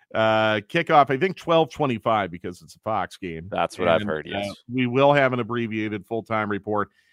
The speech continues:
Speaker 1: after the match as well. Now, again, I want you all to know, because this is already starting to come up, you're going to ha-, if you wanna sync us up, and we're very honored that you choose to do that, you're gonna have to do it the old school way with the
Speaker 2: Yeah.
Speaker 1: Odyssey app.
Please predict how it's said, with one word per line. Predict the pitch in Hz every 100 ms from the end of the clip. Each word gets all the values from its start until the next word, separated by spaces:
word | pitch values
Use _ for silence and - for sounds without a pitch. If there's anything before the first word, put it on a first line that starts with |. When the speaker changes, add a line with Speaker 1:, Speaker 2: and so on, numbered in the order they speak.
| _ -
Speaker 1:
after | 123 131 131
the | 117
match | 113 113 107
as | 101
well. | 107 101 95 -
Now, | 113 110 107 107 - -
again, | 107 117 110 110 107 104 101 _ _ _ _ _
I |
want | 85 95 87
you | 110
all | 117
to | 123
know, | 123 123 120 120 117 113 _ _ _ -
because | 90 98 95 87
this | 110 101
is | 95
already | 107 117 127 123
starting | - 127 123
to | 117
come | 127 123
up, | 110 110 _ _ _ _ _ _ _
you're | 113
going | 98 120 139 151
to | 156
ha-, | 151 151 143
if | 139
you | 120
wanna | 120 127 160 185
sync | 185 185
us | 190 -
up, | 147 151 135
and | 120 107
we're | 120
very | 123 131 135
honored | 135 143 147 123 117
that | 131 127
you | 127
choose | 117 135 139
to | -
do | 127 127
that, | 113 110 107 - _ - - -
you're | 107
gonna | 117 127
have | 139 143
to | 139
do | 147
it | 147
the | 143
old | 147 147
school | - 151 147
way | 135 131
with | 127 123
the |
Speaker 2:
Yeah. | 113
Speaker 1:
Odyssey | 117 131 - 143 127
app. | 127 131